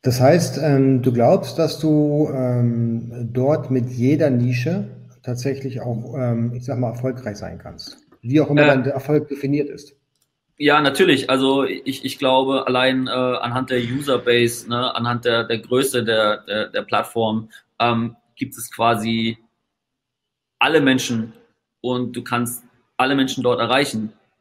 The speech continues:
Speaker 2: Und dementsprechend ist es, äh, für jede Nische interessant. Natürlich, man muss nur verstehen, dass es eben, äh, andere Absichten gibt, wie zum Beispiel bei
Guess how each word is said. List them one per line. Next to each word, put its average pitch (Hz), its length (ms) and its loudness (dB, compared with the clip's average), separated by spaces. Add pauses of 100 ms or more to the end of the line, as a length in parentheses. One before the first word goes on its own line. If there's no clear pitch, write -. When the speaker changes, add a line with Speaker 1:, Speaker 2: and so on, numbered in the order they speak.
(360)
Speaker 2:
Und 117 580 0
dementsprechend 123 760 -2
ist 117 140 -8
es, 117 320 -4
äh, 110 100 -2
für 110 160 -8
jede 127 300 0
Nische 127 340 0
interessant. 120 600 0
Natürlich, 135 320 0
man 117 120 -2
muss 135 180 -2
nur 135 100 -4
verstehen, 131 440 -2 (240)
dass 123 160 -4
es 120 160 -8
eben, 123 400 -2 (260)
äh, 117 280 2 (300)
andere 123 360 0
Absichten 131 640 -2
gibt, 120 300 -6
wie 123 100 -4
zum 120 180 -4
Beispiel 117 400 0
bei 110 300 0